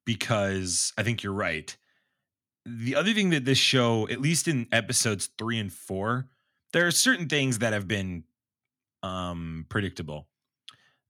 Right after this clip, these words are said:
But for the most part, they've zigged when I thought they were gonna zag. And I really appreciate that about this show. And I think the emotional stakes have been really high. I've, I've heard a lot of people give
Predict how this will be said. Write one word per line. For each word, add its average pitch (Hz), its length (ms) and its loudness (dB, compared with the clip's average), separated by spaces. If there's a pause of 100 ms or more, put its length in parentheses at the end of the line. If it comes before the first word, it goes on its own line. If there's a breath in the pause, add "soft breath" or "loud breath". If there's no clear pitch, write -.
(140)
But 127 200 6
for 139 80 4
the 143 80 4
most 170 260 0
part, 113 280 0
they've 160 180 0
zigged 117 460 4
when 113 100 2
I 104 100 2
thought 98 220 0
they 95 120 -2
were 92 120 -4
gonna 82 180 -6
zag. 73 460 -6 (640)
And 110 340 2
I 123 100 4
really 113 220 4
appreciate 90 440 -4
that 85 140 -2
about 82 220 -6
this 80 120 -6
show. 76 460 -6 (480)
And 101 240 -2
I 104 60 2
think 135 180 0
the 160 80 2
emotional 143 400 2
stakes 113 320 0
have 110 100 -4
been 95 140 -4
really 92 180 -4
high. 85 280 -2
I've, 120 220 -2
I've 123 140 -2
heard 151 160 2
a 139 40 2
lot 113 340 0
of 113 140 -4
people 117 440 -2
give 107 400 -6